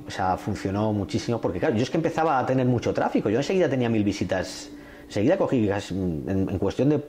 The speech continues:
ni un año, mil visitas diarias. Pero que me hace mucha gracia, tío, porque luego con el paso de los años, cuando he organizado mis eventos, o he ido yo a eventos de, de otros y tal,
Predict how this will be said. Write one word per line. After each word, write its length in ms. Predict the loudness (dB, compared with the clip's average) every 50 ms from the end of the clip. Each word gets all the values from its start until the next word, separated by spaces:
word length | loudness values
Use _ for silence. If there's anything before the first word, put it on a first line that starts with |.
| -12 -8 -2
ni 180 | 0 2 2 4
un 140 | 2 2
año, 280 | 2 2 2 0 0 0
mil 220 | 0 2 4 4 4
visitas 380 | 4 4 2 2 2 2 2
diarias. 420 | 2 2 0 0 0 -2 -6 -8 -12 -20 -20 -20 -20 -12 -4 0
Pero 160 | 2 4 4
que 80 | 4
me 60 | 2 2
hace 140 | 2 2
mucha 240 | 4 4 4 4 2
gracia, 340 | 2 2 2 2 2 0 2
tío, 260 | 4 4 4 4 4
porque 260 | 2 0 0 0 2
luego 200 | 4 4 4 4
con 100 | 2 0
el 60 | 0 0
paso 240 | 0 0 0 2
de 60 | 4 4
los 180 | 4 2 2
años, 360 | 2 2 2 2 0 -2 -6 -12 -20 -20 -18 -10 -4
cuando 240 | -2 0 2 2
he 20 | 2
organizado 400 | 2 2 2 0 2 2 2 2
mis 160 | 2 2 2
eventos, 460 | 2 2 2 2 2 0 0 0 0 -2
o 140 | 0 2
he 40 | 2
ido 120 | 2 2 2
yo 160 | 4 4 4
a 80 | 4
eventos 360 | 4 4 2 2 0 0 2 2
de, 680 | 2 2 2 2 2 2 2 2 2 2 0 0 0 0
de 160 | 0 2 2
otros 340 | 2 2 0 0 0 0 -2
y 60 | -2
tal, 300 | 0 0 0 -2 -4